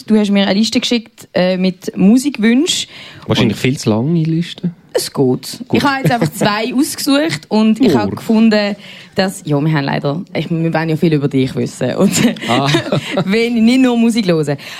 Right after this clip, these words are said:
Speaker 1: Aber ich habe gefunden, dass das eine super passt, äh, zum Buch, wo es darum geht, eben, wie komplex unser Hirn ist, nämlich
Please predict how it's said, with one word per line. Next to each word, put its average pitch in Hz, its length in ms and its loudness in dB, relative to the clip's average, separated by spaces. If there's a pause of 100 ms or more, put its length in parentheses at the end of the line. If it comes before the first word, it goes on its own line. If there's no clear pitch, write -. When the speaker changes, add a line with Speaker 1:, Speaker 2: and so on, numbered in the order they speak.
(160)
Speaker 1:
Aber 226 460 -2
ich 247 100 0
habe 269 100 0
gefunden, 262 340 0
dass 233 160 -2
das - 260 -4
eine 208 760 -2 (200)
super - 460 -2
passt, - 640 -6 (360)
äh, 165 320 0
zum 151 680 -2
Buch, 185 320 -2 (260)
wo 156 280 0
es 151 140 -4
darum 151 220 0
geht, 151 420 0
eben, 147 500 -4
wie 156 440 -2 (360)
komplex 160 920 -4
unser 170 300 -2
Hirn 170 380 0
ist, 180 260 -2
nämlich 156 380 0